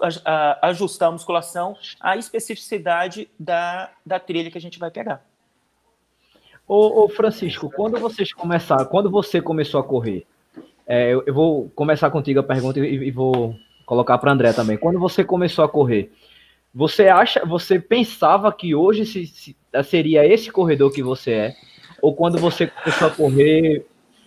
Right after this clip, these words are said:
Speaker 2: foi feito igual a várias pessoas, tipo, "Ah, só vou correr cinco e dez", aí começa, chega nos dez, não tem mais graça. Vai pros vinte e um, vai depois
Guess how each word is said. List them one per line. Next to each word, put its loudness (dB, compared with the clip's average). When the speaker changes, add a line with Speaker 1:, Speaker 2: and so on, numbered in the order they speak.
Speaker 2:
foi 0
feito -2
igual 6
a 6
várias 2
pessoas, -4
tipo, -4
"Ah, 4
só -6
vou -4
correr -4
cinco -20
e -14
dez", 2
aí -2
começa, -4
chega 0
nos -2
dez, 4
não -2
tem -2
mais 2
graça. 0
Vai 4
pros 0
vinte -4
e 0
um, 2
vai 4
depois 2